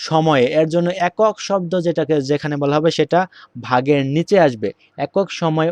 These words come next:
অতিক্রান্ত দূরত্ব M, M divide by S, আর M divide by S কে তো আমরা এভাবে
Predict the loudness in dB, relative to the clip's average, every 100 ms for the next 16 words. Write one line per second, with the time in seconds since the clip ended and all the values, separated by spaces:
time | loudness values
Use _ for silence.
0 | -2 -2 -4 -2 -2 0 -2 0 0 -2
1 | -2 -6 -6 _ _ _ _ _ _ _
2 | _ _ _ -2 2 4 4 2 2 2
3 | 2 0 -6 -10 -2 0 2 0 0 0
4 | -2 -6 -4 -6 -4 -4 -2 0 2 2
5 | 2 0 0 -4 -4 -2 -2 0 0 0
6 | 2 2 _ _ _ 0 2 2